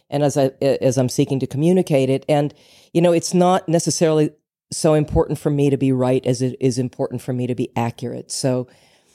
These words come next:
when I'm, when I'm going through and I'm researching stuff, whatever, if I make a statement about something, I mean, I've become worse over time. I mean, I'm more and more anal, it seems like, every day about stuff. I research the crap out of anything that, you know, comes out of my mouth now. I'm just really, really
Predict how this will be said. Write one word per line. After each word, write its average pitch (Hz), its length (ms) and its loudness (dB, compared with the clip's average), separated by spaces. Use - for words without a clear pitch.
when 139 180 0
I'm, 135 140 2
when 139 240 2
I'm 135 80 2
going 156 320 2
through 147 300 2
and 127 100 4
I'm 123 100 2
researching 143 480 0
stuff, - 300 0
whatever, 131 380 0
if 127 120 -2
I 156 60 2
make 170 180 0
a 151 60 -4
statement 143 400 -2
about 123 200 -2
something, 123 400 -4
I - 60 0
mean, 147 160 2
I've 170 140 2
become 160 300 2
worse 139 420 2
over 123 200 -2
time. 120 360 -6
I 123 60 -6
mean, 123 180 -2
I'm 127 60 -4
more 143 280 0
and 139 80 -2
more 131 200 -2
anal, 127 320 -4
it - 100 -18
seems 135 240 -4
like, 123 180 -6
every 131 220 -6
day 123 360 -2
about 117 300 -6
stuff. - 340 -6
I 170 60 4
research 175 400 2
the 151 80 -4
crap 143 320 0
out 123 100 2
of 123 80 0
anything 123 440 2
that, - 280 -4
you 135 120 -2
know, 117 100 -2
comes 131 240 0
out 123 100 2
of 117 80 -2
my 120 140 0
mouth 127 340 2
now. 117 180 -4
I'm 120 140 -4
just 127 220 -4
really, 131 320 4
really 123 300 2